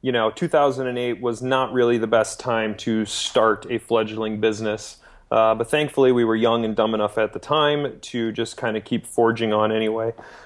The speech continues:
But, you know, when we started Handsome Cycles, um, me and my other, and my co-founder, Jesse,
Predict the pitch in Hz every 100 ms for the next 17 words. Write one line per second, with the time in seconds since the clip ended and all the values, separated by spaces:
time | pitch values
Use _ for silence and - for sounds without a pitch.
0 | - - 135 131 123 - _ _ _ 143
1 | 139 131 135 139 147 - 196 220 165 156
2 | 147 - 123 127 127 113 110 104 - 120
3 | 113 110 110 110 113 131 147 156 131 131
4 | 127 117 110 - 127 123 120 113 - 160
5 | 151 131 120 117 151 165 - 127 117